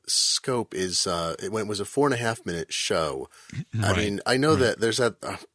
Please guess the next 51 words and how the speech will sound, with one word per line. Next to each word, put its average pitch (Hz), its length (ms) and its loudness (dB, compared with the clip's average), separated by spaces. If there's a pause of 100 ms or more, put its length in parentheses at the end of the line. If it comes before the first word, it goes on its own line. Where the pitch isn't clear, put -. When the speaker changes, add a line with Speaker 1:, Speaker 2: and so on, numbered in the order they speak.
(140)
Speaker 1:
that 101 240 0
issue 107 340 0
about, 85 300 2
you 92 80 -4
know, 87 60 -4
the 87 100 -2
shorter 151 320 4
something 98 300 0
is, 87 200 0
the 95 80 -6
more 90 160 0
time 147 260 -2
it 85 120 -2
can 85 100 -6
take - 280 -2
to - 100 -6
produce, 120 400 0
of 85 100 -10
course, 82 240 -2
too, 82 220 0
right? 80 240 0
Is 101 140 4
that, 90 100 2 (340)
Speaker 2:
<laughs> 92 60 -6
Speaker 1:
you 101 80 0
know, 87 100 0
it 80 80 -2
might 98 140 2
be 98 200 -4
easier 156 300 6
to 110 80 -4
produce 107 260 2
a 104 60 -2
twenty 147 260 4
minute 107 200 2
show 78 260 0
than 80 100 -4
a 82 40 -4
four 156 180 -2
and 143 60 2
a - 20 2
half 98 140 -2
minute 85 100 -2
show 80 180 0
'cause 95 200 -2
you 95 40 2
have 92 100 -2
to - 60 -8
go 101 140 -8
back - 260 -2
and - 200 -6